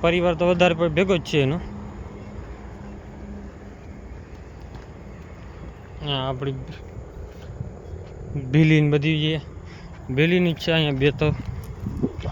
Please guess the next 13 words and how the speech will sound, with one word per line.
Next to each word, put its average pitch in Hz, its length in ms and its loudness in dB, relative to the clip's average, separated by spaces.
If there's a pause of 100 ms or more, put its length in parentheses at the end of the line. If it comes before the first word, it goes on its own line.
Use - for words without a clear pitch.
(2250)
બે 160 300 6
ભીલીની 190 520 6
છે. 160 160 2 (920)
એક 147 120 2
આ 175 140 6
બહેનની 180 420 8
છે. 143 100 4 (1200)
વચમાં 131 300 0
જાય 151 160 2
વેચવાની 143 420 2
છે 156 100 2
ને 147 80 2
ઈ. 147 60 2